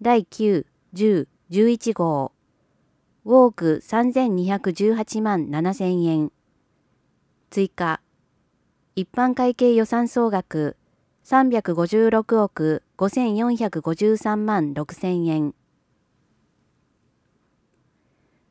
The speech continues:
補正予算の一部を紹介。防災対策事業、一億三千六百二十八万四千円追加。災害備蓄品等を保管するため、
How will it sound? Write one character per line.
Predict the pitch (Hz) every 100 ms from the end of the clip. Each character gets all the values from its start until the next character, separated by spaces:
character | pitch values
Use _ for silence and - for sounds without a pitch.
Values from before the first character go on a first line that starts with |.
| _ _
補 | 214
正 | - 262 269
予 | 277
算 | 269 247 214
の | 170
一 | 160 -
部 | 254 226
を | 165
紹 | 175 175
介。 | 170 160 151 - _ _ _ _ _ _ _ _ _ _ _ _
防 | 196 226
災 | 233 240 240
対 | 226
策 | 220 220 214
事 | 214
業、 | 196 165 147 131 _ _ _ _ -
一 | 190 - 269
億 | 233
三 | - 214 220
千 | 220 196
六 | 170 -
百 | 208 220
二 | 226
十 | 220 190
八 | 160 160 185
万 | 185 165 139
四 | 180 208
千 | 208 208 190
円 | 180 170
追 | - 175 175
加。 | 160 147 - _ _ _ _ _ _ _ _
災 | - 226 233
害 | 233
備 | 214 214
蓄 | 233 254
品 | 247 240
等 | 233 247 196
を |
保 | 170
管 | 165 190
す | 196 180
る | 180
た | 170
め、 | 170 165